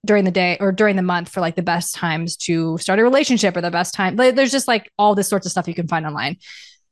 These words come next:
But it also depends on your specific chart, right? So if you're, just for an example, if you're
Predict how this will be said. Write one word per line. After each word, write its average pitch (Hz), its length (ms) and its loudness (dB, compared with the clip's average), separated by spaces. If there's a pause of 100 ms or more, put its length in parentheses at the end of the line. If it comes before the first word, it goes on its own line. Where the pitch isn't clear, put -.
(340)
But 247 180 2
it 240 60 -2
also 254 300 4
depends 226 360 2
on 202 200 2
your 185 420 0
specific 185 480 -2
chart, - 240 -6
right? 180 260 0
So 185 400 0
if 196 240 -6
you're, 196 520 4
just 196 200 0
for 220 100 2
an 202 80 2
example, 185 380 0
if 175 140 -4
you're 185 480 0